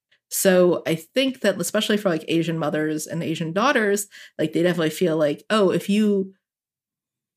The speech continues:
your, if your body is deviant in some way, that is, like, a reflection on me and my parenting."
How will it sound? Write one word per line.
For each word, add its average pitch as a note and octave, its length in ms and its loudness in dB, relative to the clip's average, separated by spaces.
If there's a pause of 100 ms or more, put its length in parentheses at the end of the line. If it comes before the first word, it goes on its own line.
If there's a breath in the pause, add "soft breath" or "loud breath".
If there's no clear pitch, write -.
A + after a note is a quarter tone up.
your, G3 140 6
if F#3 140 -4
your A3 100 4
body A3+ 360 2
is F3 180 4
deviant E3+ 480 0
in F3 200 -4
some D#3 220 -4
way, D#3 440 -6 (100)
that F3 160 2
is, F3 100 -2
like, C#3 240 -2
a F#3 80 2
reflection F3 520 0
on D3+ 220 -4
me B2+ 340 -8
and E3 220 -4
my D#3+ 460 0 (520 soft breath)
parenting." - 540 -6